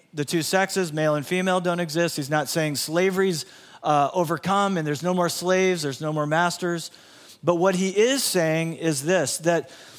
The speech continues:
in Christ there is such equality and oneness that there should no longer be any inferiority or superiority between these. We're one in Christ.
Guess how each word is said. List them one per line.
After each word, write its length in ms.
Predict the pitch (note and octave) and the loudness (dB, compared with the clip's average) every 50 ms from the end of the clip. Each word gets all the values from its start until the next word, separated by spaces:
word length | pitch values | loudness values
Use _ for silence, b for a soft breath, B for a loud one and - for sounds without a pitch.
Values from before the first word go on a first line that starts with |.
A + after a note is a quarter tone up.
| B B B B B - | B B B B B -2
in 280 | G3+ A3 B3 C4 C4 - | 0 0 0 0 -4 -4
Christ 600 | - G#3+ A3 G#3+ G3+ F3+ D3+ - - - D#3+ D3+ | -2 2 2 4 4 2 2 -2 -4 -6 -4 0
there 160 | F3 F3 F3 | 0 0 2
is 160 | E3 F3 D#3 | 0 0 -2
such 380 | - - - G#3+ G#3+ A#3 - - | -2 -2 -2 0 -2 0 -2 -4
equality 640 | B3 - - G#3 F#3+ F3+ F#3 F#3+ F3+ D#3 D3 C#3 | -6 -4 -2 0 2 2 4 4 2 2 2 0
and 120 | C3 B2+ | 0 -2
oneness 680 | C3 C#3 D3+ D3 C#3 A#2+ A2 G#2+ G#2 - - - - - B B B B B B | -2 -2 -2 -2 -2 -2 -4 -4 -6 -8 -8 -10 -12 -16 B B B B B B
that 160 | D3+ E3 D3+ - | -4 -2 0 0
there 100 | E3+ D#3+ | 0 0
should 240 | - - F3+ E3 | 0 -2 -2 0
no 200 | E3 F3+ F#3+ G#3 | 0 2 2 2
longer 440 | G3+ F#3+ F3+ F3 F3 E3+ D3 D3+ C#3+ | 2 2 2 2 0 0 0 -2 -2
be 260 | C3+ C3+ C3+ C3+ C#3+ | -2 -2 -4 -4 -4
any 300 | E3 E3 E3 E3 D#3+ D3+ | -2 -2 -2 -2 -2 -2
inferiority 960 | D#3 D#3+ D3+ C3+ - - E3+ E3+ F3 F3 E3+ D#3+ D3 D3 C#3+ C#3+ C#3+ C3+ C3 | -4 -4 -6 -6 -4 -2 0 2 2 2 2 2 2 2 0 0 0 0 -2
or 80 | C3 B2 | -2 -4
superiority 720 | - - A#2 - C#3 C3+ B2+ B2 B2 A#2+ A#2+ A2 A2 G#2+ | -6 -8 -8 -6 -4 -2 -2 0 0 0 0 -2 -4 -6
between 360 | G#2 G#2+ - - A#2 A2+ G#2+ | -8 -8 -8 -8 -8 -6 -6
these. 400 | G2+ F#2+ F2 E2+ - - - - _ _ _ _ _ - - _ _ _ _ _ _ _ _ _ _ _ _ _ _ | -6 -8 -8 -10 -12 -14 -16 -18 _ _ _ _ _ -20 -20 _ _ _ _ _ _ _ _ _ _ _ _ _ _
We're 160 | D3+ D#3 E3+ | -2 0 0
one 280 | E3+ E3 F#3 G3 G3 G3 | 2 2 2 2 2 0
in 100 | F#3+ F3+ | -2 -2
Christ. 540 | - F3+ F3 F3+ E3 B2 - - - - | 0 2 2 2 2 0 -2 -6 -12 -14